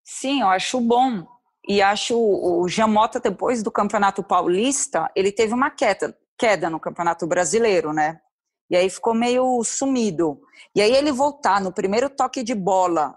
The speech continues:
ele já meteu um gol na Libertadores e o gol da vitória, é importante também não só pro time, mas pro jogador,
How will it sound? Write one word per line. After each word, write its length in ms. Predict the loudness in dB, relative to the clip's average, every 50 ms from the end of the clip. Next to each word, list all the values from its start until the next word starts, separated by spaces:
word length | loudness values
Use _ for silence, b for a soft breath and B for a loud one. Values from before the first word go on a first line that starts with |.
| _ -6
ele 200 | -4 -2 -2 -2
já 160 | 0 -2 -2
meteu 320 | -2 -4 -4 -2 -2 -2
um 100 | 0 0
gol 160 | -2 -2 -2
na 100 | 0 0
Libertadores 1080 | -2 -2 -2 -4 -6 -4 -2 -4 -2 -2 0 0 0 0 0 -2 -4 -6 -8 -12 -12 -14 _ _ _ _ _ _ -4
e 80 | -2 -2
o 60 | 0
gol 160 | 0 0 0
da 140 | 2 0 0
vitória, 680 | 0 -2 -10 -4 0 0 2 2 2 2 0 -2 -4 -6 _ -4
é 80 | -4 -4
importante 600 | -4 -4 -6 -8 -8 -6 -8 -8 -8 -8 -10 -8
também 360 | -6 -4 -2 -2 -2 -2 -2
não 180 | -2 -4 -4
só 180 | -4 -4 -4 -4
pro 200 | -4 -4 -6 -6
time, 240 | -4 -4 -2 -2 0
mas 200 | 0 -2 -2 -4
pro 200 | -6 -4 -4 -2
jogador, 680 | 0 0 0 2 0 2 2 2 2 2 0 -2 -6